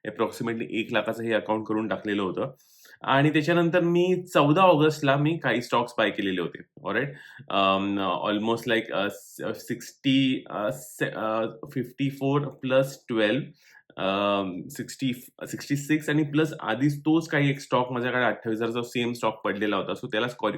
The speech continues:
कॅरी फॉरवर्ड मी actually केलं. So एक लाखाची पूर्ण पोझिशन एक सिंगल स्टॉकमध्ये घेतलेली होती.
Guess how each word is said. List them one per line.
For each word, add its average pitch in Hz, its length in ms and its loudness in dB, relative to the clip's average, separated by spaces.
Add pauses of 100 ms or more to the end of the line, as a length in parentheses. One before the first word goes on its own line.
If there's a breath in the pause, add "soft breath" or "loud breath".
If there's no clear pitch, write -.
कॅरी 107 180 0
फॉरवर्ड 104 280 -4
मी 104 60 -2
actually 101 260 -6
केलं. 92 280 -4 (540 loud breath)
So - 120 0
एक 170 200 4
लाखाची 156 320 0
पूर्ण 147 300 4
पोझिशन 143 460 0
एक 131 200 -6
सिंगल 120 320 -6
स्टॉकमध्ये 113 500 -2
घेतलेली 104 400 -4
होती. 123 320 0